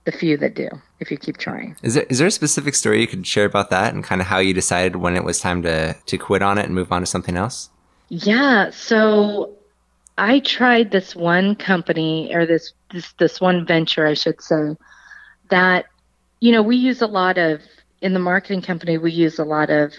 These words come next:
Speaker 1: um, stock photos and, you know, for graphic designers, start with stock photos and, you know, do things like that. And so we purchase these stock photos sometimes, or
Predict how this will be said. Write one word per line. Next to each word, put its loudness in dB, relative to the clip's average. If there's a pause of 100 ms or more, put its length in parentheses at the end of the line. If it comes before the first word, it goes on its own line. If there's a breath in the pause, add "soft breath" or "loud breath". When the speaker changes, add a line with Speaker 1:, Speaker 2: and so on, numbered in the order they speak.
Speaker 1:
um, 2
stock -2
photos 2
and, -4
you -2
know, 2
for -4
graphic -2
designers, 0
start 0
with -10
stock -2
photos 0
and, -4 (360 loud breath)
you 2
know, 6
do 2
things -2
like -4
that. 0
And -10
so 2
we -2
purchase 0
these -2
stock 0
photos 4
sometimes, -2
or 4